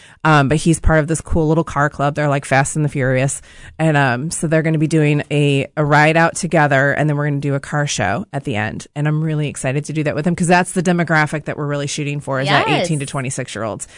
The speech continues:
Speaker 1: So really excited to get
Speaker 2: That
Speaker 1: them
Speaker 2: will
Speaker 1: involved
Speaker 2: be
Speaker 1: in that.
Speaker 2: great.
Speaker 1: Yeah.
Speaker 2: And
Speaker 1: It's
Speaker 2: where
Speaker 1: gonna be
Speaker 2: will
Speaker 1: cool.
Speaker 2: that be held at? Are you guys still
Speaker 1: That's, it's gonna be in Saint Charles. Um, we're looking at two different locations to do it.
Speaker 2: Good.
Speaker 1: So yeah, that is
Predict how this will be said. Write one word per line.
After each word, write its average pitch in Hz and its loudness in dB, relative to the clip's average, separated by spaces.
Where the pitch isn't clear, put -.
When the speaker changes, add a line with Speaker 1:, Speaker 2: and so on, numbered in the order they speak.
Speaker 1:
So 151 2
really 151 4
excited 139 -4
to 143 -6
get 143 -6
Speaker 2:
That - 2
Speaker 1:
them - 2
Speaker 2:
will - 4
Speaker 1:
involved 127 -2
Speaker 2:
be 139 -4
Speaker 1:
in 135 -4
that. 117 -4
Speaker 2:
great. 294 -6
Speaker 1:
Yeah. 117 0
Speaker 2:
And 226 -8
Speaker 1:
It's 233 -4
Speaker 2:
where 262 2
Speaker 1:
gonna 277 -2
be - 0
Speaker 2:
will 240 -2
Speaker 1:
cool. 196 -6
Speaker 2:
that 208 -2
be 277 -6
held 180 -4
at? 175 -2
Are 175 -4
you 175 -8
guys 185 -4
still 185 -10
Speaker 1:
That's, 190 4
it's 196 2
gonna 220 2
be 208 4
in 170 0
Saint 160 -2
Charles. 151 0
Um, 156 4
we're 160 4
looking 160 2
at - -4
two 160 -2
different 151 -4
locations 156 -4
to - -4
do - -2
it. 123 0
Speaker 2:
Good. 170 -8
Speaker 1:
So 131 0
yeah, 117 -6
that 156 -2
is 151 -4